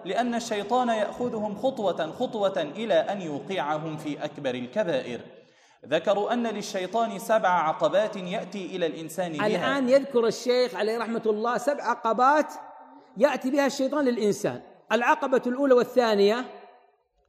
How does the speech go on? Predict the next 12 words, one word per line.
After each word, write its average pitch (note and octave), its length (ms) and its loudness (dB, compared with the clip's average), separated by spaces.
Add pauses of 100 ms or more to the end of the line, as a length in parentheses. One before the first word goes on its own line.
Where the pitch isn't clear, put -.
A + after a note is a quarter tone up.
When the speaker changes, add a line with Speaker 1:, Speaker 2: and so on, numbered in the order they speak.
(280)
Speaker 1:
"فأولاها G#3+ 640 0
الكفر F3+ 440 -6
والشرك". G3+ 540 -2
Speaker 2:
هذه B3 380 4
الأولى C4+ 240 4
والثانية، F#3+ 400 2
الكفر C4 300 0
والشرك. F3+ 320 4 (200)
نعم. G3 360 -2
Speaker 1:
"فإنه F3+ 540 -4
المطلب D#3 500 -2
الأعلى، B2+ 640 -2